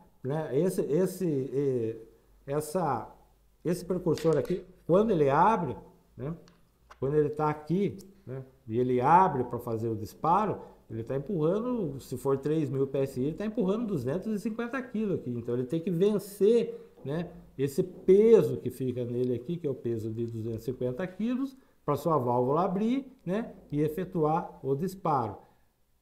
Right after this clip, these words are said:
Se você sobrecarrega o seu cilindro, ele vai ter que fazer um esforço muito maior aqui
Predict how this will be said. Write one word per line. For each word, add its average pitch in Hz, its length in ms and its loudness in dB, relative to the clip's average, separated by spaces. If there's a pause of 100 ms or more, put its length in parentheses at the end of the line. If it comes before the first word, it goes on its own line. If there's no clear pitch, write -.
Se - 120 -4
você 220 260 2
sobrecarrega 196 800 4
o 117 40 -4
seu 127 160 -4
cilindro, 165 580 2
ele 147 120 4
vai 180 140 6
ter 196 140 2
que 196 80 -10
fazer 196 380 2
um 208 160 2
esforço 196 480 2
muito 233 520 2
maior 151 500 4
aqui 208 440 -2